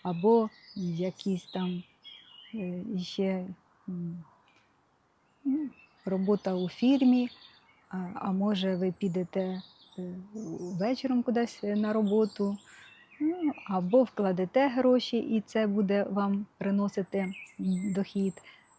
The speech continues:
Е, карта можливостей. Вам небеса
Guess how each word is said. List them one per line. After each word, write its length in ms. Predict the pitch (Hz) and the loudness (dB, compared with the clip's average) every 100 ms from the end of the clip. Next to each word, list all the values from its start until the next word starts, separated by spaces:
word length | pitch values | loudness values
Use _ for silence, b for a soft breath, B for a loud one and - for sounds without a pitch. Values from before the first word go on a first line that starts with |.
| _ 180 | _ -10
Е, 180 | 175 - | -10 -8
карта 440 | - 220 226 202 | -4 -4 0 2
можливостей. 1080 | 196 202 180 196 214 214 180 175 - 180 175 - B B _ | 2 2 2 4 4 4 2 -4 -8 -10 -10 -12 B B _
Вам 280 | 196 190 190 | -2 0 0
небеса 580 | 185 175 175 196 269 | 0 -2 -4 0 0